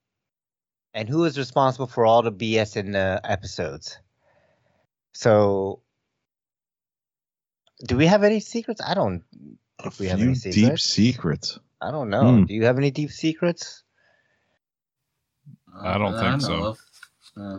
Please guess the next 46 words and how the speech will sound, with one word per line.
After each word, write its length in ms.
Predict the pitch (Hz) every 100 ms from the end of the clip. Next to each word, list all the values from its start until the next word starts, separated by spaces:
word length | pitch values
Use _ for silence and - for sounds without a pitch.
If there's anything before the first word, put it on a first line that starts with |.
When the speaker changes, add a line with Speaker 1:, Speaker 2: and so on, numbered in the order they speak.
| 95
Speaker 1:
No, 160 | 110
I 100 | 113
mean, 180 | 113 120
I've 180 | 120 151
even 260 | 143 110 101
said 400 | - - - 104
how 80 | 110
much 160 | 101
I 60 | 92
spend 580 | 95 - 123 117 104 98
in 100 | 98
the 100 | 87
hobby 360 | 127 127 107
on 120 | 90 87
the 60 |
show. 260 | 85 101 87
So, 380 | - 98 92 95
<laughs> 0 |
I 320 | 143 107 -
mean, 240 | 127 120 110 - - -
I 60 |
don't 200 | - 220
really 200 | 185 170
think 200 | 160 156
I 100 | 131
have 220 | 123 143 123
much 180 | 139
secrets 520 | - 123 123 123 127 139
I'm 140 | 117
holding 200 | 120 117
Speaker 2:
That's 120 | 110
Speaker 1:
back, 200 | 143 127
Speaker 2:
true. 260 | 123 107 90 - -
Speaker 1:
<laughs> 220 | - -
you 160 | 127 110
know? 360 | 113 127 156 - _ _ _ _ _ _ _ _ _ _ _ _ _ _ _ _ _ _ _ -
Um, 400 | 95 95 95 104 _ -
and 200 | 101 110
I've 100 | 104
voiced 280 | 127 156
my 100 | 127
opinions 400 | 107 123 117 104
about 320 | 104 101 92 - _
products, 680 | - 104 113 92 95 - - _ _ _ _ 110
you 160 | 110 87
know, 260 | 87 101